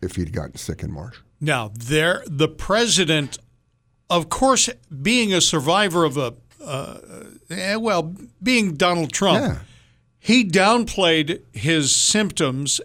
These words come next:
Speaker 2: and then eventually took it to the extent of saying, "Listen,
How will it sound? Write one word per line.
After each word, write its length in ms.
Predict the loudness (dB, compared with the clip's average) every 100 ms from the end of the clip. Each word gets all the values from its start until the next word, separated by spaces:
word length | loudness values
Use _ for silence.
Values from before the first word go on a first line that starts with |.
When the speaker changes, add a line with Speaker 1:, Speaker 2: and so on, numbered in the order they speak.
| -10 -4
Speaker 2:
and 280 | -2 0 0
then 180 | 2
eventually 720 | 2 2 0 0 0 2 0 0
took 280 | 0 -2
it 140 | -2 -4
to 100 | -2
the 160 | 0
extent 340 | -2 -4 -4 -4
of 120 | -4
saying, 300 | 0 0 0 -6 -20 -20 _
"Listen, 420 | 0 2 0 -4